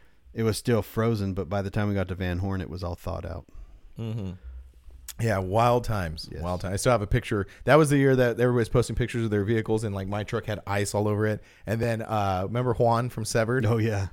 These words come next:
Speaker 2: With his, his orange three hundred, it's, his, it was covered in ice.
Speaker 1: Yeah.
Speaker 2: The whole thing was encapsulated in ice. It was crazy. Dude,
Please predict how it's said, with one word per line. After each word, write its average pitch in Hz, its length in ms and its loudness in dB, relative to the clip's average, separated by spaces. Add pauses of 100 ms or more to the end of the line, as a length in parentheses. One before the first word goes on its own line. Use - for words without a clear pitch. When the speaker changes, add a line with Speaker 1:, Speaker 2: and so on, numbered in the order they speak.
(460)
Speaker 2:
With 123 200 6
his, 113 260 0
his 117 360 0
orange 117 340 -2
three 123 140 0
hundred, 120 320 0
it's, - 160 -8 (100)
his, 123 400 4
it 127 80 -4
was 120 180 -4
covered 127 760 -4
in 92 100 -6
ice. 82 200 -10
Speaker 1:
Yeah. 90 160 0
Speaker 2:
The 98 120 -2
whole 135 220 0
thing 107 260 -6
was 85 180 -8
encapsulated 98 760 -4
in 85 100 -8
ice. 78 300 -12 (720)
It 247 120 2
was 160 140 2
crazy. 170 240 4
Dude, 359 260 12